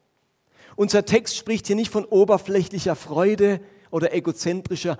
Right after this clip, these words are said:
Begeisterung. Friede, Freude, Eierkuchen, das ist nicht die Idee von diesem Text.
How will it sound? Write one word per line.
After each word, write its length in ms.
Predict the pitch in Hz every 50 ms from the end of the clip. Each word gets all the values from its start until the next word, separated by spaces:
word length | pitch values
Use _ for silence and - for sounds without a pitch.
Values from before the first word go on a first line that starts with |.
| - _ -
Begeisterung. 720 | 165 147 - 127 113 123 127 - - 147 131 123 113 107
Friede, 460 | - - 147 190 220 240 247 240 220
Freude, 540 | 160 - 156 151 165 170 185 175 185 180 -
Eierkuchen, 600 | 143 151 165 160 151 - 175 165 143 107 120 110 -
das 240 | 165 175 180 -
ist 260 | - 220 170 - - -
nicht 300 | 185 175 160 - - -
die 140 | 190 175
Idee 340 | 160 127 156 147 151 156 147 - - _ _ _ _
von 140 | _ - 147
diesem 280 | 135 139 123 131 135 -
Text. 440 | - 117 110 - - - - -